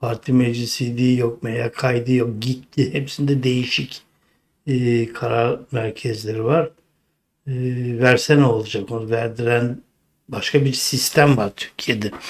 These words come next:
O sistemi anlatmaya çalışacağım. Belli bir ölçüde hemen hemen devamlı programlarda anlattım ama bu, bu sefer farklı bir şekilde anlatacağım.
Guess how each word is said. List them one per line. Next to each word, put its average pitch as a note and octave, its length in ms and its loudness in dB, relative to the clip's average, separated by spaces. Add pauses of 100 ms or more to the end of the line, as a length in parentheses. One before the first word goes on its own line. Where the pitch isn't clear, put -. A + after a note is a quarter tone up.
(480)
O - 100 8
sistemi D#3 500 8
anlatmaya A#2 600 4
çalışacağım. G#2+ 580 -6 (800)
Belli F3 460 8
bir E3+ 400 8
ölçüde D3+ 600 10
hemen E3 280 6
hemen D#3+ 420 4
devamlı D3+ 460 8
programlarda C#3 760 6
anlattım C#3+ 500 4
ama A#2+ 240 4
bu, A#2+ 120 -8 (300)
bu D#3+ 220 -4
sefer D#3+ 340 4
farklı C#3 380 2
bir B2+ 40 -4
şekilde G#2 400 -6
anlatacağım. - 600 -6